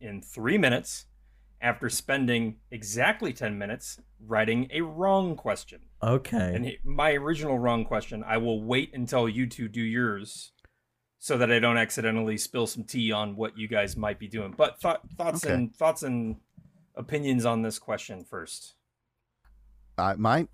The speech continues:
Speaker 3: first thought is that you, you know, starting with Ununoctium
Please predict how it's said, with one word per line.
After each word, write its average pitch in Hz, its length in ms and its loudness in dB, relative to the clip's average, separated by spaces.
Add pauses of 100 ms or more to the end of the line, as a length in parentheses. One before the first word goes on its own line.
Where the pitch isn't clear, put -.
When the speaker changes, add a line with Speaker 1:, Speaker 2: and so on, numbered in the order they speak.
(220)
Speaker 3:
first - 440 0
thought 110 360 4
is 104 300 2
that 90 640 0 (180)
you, 101 460 -2
you 110 100 0
know, 90 120 0
starting 131 420 2
with 113 440 2 (840)
Ununoctium 95 960 2